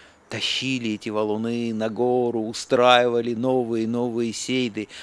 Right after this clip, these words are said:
А птицы все верили людям, они все летели над горой, летели, пока, м, их становилось, их, их стало становиться все меньше и меньше. И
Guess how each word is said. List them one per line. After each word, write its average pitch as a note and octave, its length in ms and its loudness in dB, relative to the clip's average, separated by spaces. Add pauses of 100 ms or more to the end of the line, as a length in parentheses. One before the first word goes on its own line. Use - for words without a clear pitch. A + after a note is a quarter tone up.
А A2+ 80 2
птицы - 400 -6
все C4 240 -2
верили B3+ 480 2
людям, B2+ 600 -2 (100)
они F#3+ 220 -2
все G#3+ 220 -4
летели G#3+ 640 -4
над F#3 240 -8
горой, F3+ 460 2
летели, F#3 760 -2 (380)
пока, E3 480 4 (420)
м, C#3 280 -6 (420)
их C#3+ 120 -8
становилось, C#3+ 720 0 (420)
их, C#3 180 -4 (340)
их - 160 -8
стало C#3 280 0
становиться C3 520 -6
все B2 220 -10
меньше C#3 480 -6
и D3 180 -10
меньше. A#2 580 -6 (440)
И A#2 220 -6